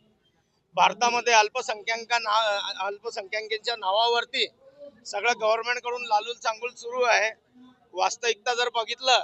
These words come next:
तर जो समुदाय अल्पसंख्याकांच्या नावावरती आज पोट भरतोय, तो अल्पसंख्याकांच्या नावावरती बहुसंख्याक होऊन गेलेला आहे. आणि हिंदू हळूहळू अल्पसंख्याक होत चाललेला आहे.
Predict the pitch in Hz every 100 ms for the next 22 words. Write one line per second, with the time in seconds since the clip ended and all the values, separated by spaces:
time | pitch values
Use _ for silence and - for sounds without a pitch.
0 | 120 _ _ _ - _ _ 214 190 233
1 | 247 220 202 196 214 233 240 220 214 247
2 | 233 214 226 226 233 247 226 202 220 -
3 | 247 240 - 247 247 208 214 233 233 240
4 | 214 240 247 233 208 226 220 233 240 226
5 | 214 226 226 220 240 233 247 240 202 220
6 | 226 247 208 247 233 226 233 226 170 190
7 | _ - _ _ _ _ 202 247 226 233
8 | 233 285 285 285 - 262 254 240 269 277
9 | - _ _ _ _ - 262 294 285 262
10 | 277 277 285 240 247 254 254 262 262 240
11 | 220